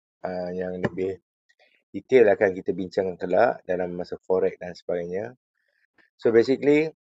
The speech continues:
kita perlu menggunakan wang warga negara asing bila transaksi berlaku, eh, untuk yang future lah. Then we have culture.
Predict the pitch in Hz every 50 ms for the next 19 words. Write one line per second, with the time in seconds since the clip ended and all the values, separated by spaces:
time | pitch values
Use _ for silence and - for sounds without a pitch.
0 | _ _ _ _ - 107 - - 127 - - 98 110 120 123 117 101 95 101 101
1 | 101 95 - - 110 120 127 131 117 95 98 117 120 110 101 98 95 98 98 92
2 | 92 98 92 87 87 92 87 90 - - - - - 101 107 117 127 135 _ _
3 | _ _ _ 87 85 90 92 98 95 - 92 92 85 90 87 - - - - 107
4 | 95 90 90 - 110 - - 110 95 85 82 90 92 104 123 147 147 139 - -
5 | - - 92 82 87 85 - 92 82 - - 95 107 113 - _ _ _ _ _
6 | _ _ - - - - - _ - 135 143 143 139 139 143 139 - - - 139
7 | 139 139 135 - - 113 98 90 85